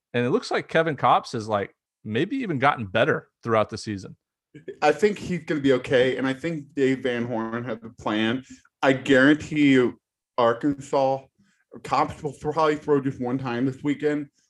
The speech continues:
Speaker 2: You won't see, I, if, I bet you we barely see Kopps in the S E C tournament. We might see him for an inning or two here and there, but he's probably gonna just be on maintenance control. I mean,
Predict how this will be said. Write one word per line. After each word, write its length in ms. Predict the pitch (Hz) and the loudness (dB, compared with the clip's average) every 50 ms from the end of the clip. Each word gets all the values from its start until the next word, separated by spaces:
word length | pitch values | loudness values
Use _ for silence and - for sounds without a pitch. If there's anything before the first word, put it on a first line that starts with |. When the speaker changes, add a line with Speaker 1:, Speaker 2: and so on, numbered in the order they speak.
| _ - | _ -8
Speaker 2:
You 120 | 139 143 | -4 0
won't 220 | 135 139 147 143 | 2 2 2 2
see, 480 | 147 - 165 160 156 143 127 135 131 - _ - | 0 -2 -6 -6 -6 -6 -8 -10 -14 -10 _ 2
I, 160 | 143 143 139 - - _ _ _ - | 2 2 2 2 -4 _ _ _ 2
if, 260 | 180 180 226 214 - - | 6 6 6 6 4 2
I 60 | 160 | -2
bet 320 | 151 143 175 185 202 - - | 0 2 0 -2 -2 -2 -6
you 220 | 208 185 180 147 | -8 -6 -6 -6
we 180 | 135 131 160 151 | -6 -6 -8 -8
barely 460 | 135 - 139 120 117 123 127 131 131 | -4 -2 2 2 2 2 2 0 -2
see 200 | 131 - 143 135 | -2 -4 -6 -6
Kopps 380 | 135 - 139 117 110 110 - 135 | -4 -4 -4 -4 -4 -4 -4 -4
in 80 | 131 | -4
the 140 | 127 117 113 | -2 -2 -2
S 100 | 113 - | -4 -6
E 240 | - - - 127 120 | -8 -16 -14 -14 -12
C 20 | |
tournament. 420 | - - 120 104 98 95 101 - - _ _ _ _ _ - | -8 -6 -4 -2 -2 -2 -4 -6 -10 _ _ _ _ _ 2
We 60 | 151 143 | 4 6
might 200 | 143 135 135 - | 6 6 4 2
see 160 | - 160 143 | 4 6 6
him 100 | 143 143 | 6 6
for 160 | 139 139 127 | 4 2 2
an 100 | 120 120 | 2 2
inning 280 | 120 123 135 135 139 143 | 2 4 4 6 6 4
or 60 | 135 | 2
two 360 | 139 - - 147 139 139 135 | -2 -4 -2 -2 -2 -2 -2
here 200 | 131 151 131 120 | -2 -2 -2 0
and 140 | 123 120 120 | -2 -2 -2
there, 360 | 117 117 127 147 151 151 - _ _ _ _ _ - - _ _ - | -2 -2 -2 -2 -2 -4 -8 _ _ _ _ _ -20 -20 _ _ 2
but 280 | 123 120 147 - - - | 4 4 4 2 0 -4
he's 200 | 139 175 190 190 - - | -6 -6 -6 -6 -4 0
probably 380 | 214 190 190 190 175 180 175 156 | 2 2 2 2 0 -2 -2 -2
gonna 160 | 160 151 147 | -2 -4 -4
just 200 | 156 160 156 - | -4 -6 -6 -4
be 120 | 156 139 | -2 -2
on 200 | 127 120 123 120 | 0 0 0 0
maintenance 400 | 117 117 123 123 120 120 117 - | -2 -2 -4 -4 -6 -6 -8 -10
control. 540 | - - 160 - - 151 131 120 123 131 - | -12 -12 -12 -8 -2 2 4 4 4 4 2
I 60 | 135 147 | 2 2
mean, 260 | 143 143 - - | 2 2 2 -2